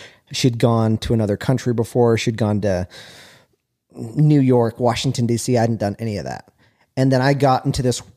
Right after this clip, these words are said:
this whole phase of, like, when I moved to California, it's when I became an entrepreneur. I quit my day job, and I'm gonna, uh, like, do this whole personal development thing. And it got to a point where we just,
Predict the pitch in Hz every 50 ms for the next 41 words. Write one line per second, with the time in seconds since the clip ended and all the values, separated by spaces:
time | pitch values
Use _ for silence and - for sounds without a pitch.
0 | _ _ _ _ _ _ _ 135 120 131 120 - - - 135 123 - - 135 127
1 | 123 123 107 120 113 95 107 107 110 107 - 123 131 156 180 175 175 175 165 135
2 | - - 151 - 147 123 110 113 - - 220 233 156 117 104 107 123 151 - -
3 | - 135 120 113 117 110 - 127 113 110 107 98 98 - - 143 185 208 160 117
4 | 90 73 90 101 - - 139 - 123 120 107 101 165 208 214 190 170 117 117 101
5 | 90 80 78 - 78 65 65 101 104 113 131 123 117 107 101 - - - - -
6 | - - - _ - 135 123 117 - - - 131 123 113 107 104 101 95 - _
7 | _ _ _ _ _ _ _ _ _ _ _ _ 143 131 123 - - 127 120 147
8 | 156 156 139 139 - - 156 147 143 - - 156 147 - 151 131 117 113 120 156
9 | 202 185 - 120 110 - - 110 98 76 73 - - _ - - - - - -
10 | - _ _ _ - 135 135 127 123 120 117 117 - - _ _ _ _ _ _
11 | _ _ _ _ _ _ _ _ _ _ _ - 151 135 175 180 208 202 - 202
12 | 185 - - - - - 151 143 135 127 - 113 117 120 113 110 110 117 117 107
13 | 110 104 98 - -